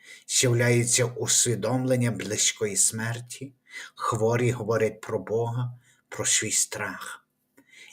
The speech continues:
Інколи розповідають про близьких померлих, які стають для них реальні, поруч із живими. Немов би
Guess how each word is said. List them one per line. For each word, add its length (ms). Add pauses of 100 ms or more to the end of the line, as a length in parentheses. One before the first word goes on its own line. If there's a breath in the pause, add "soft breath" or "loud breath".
(120 loud breath)
Інколи 680 (200 loud breath)
розповідають 1000
про 160
близьких 580
померлих, 760 (500 loud breath)
які 340
стають 400
для 160
них 240
реальні, 680 (200)
поруч 720
із 340
живими. 640 (520 loud breath)
Немов 480
би 260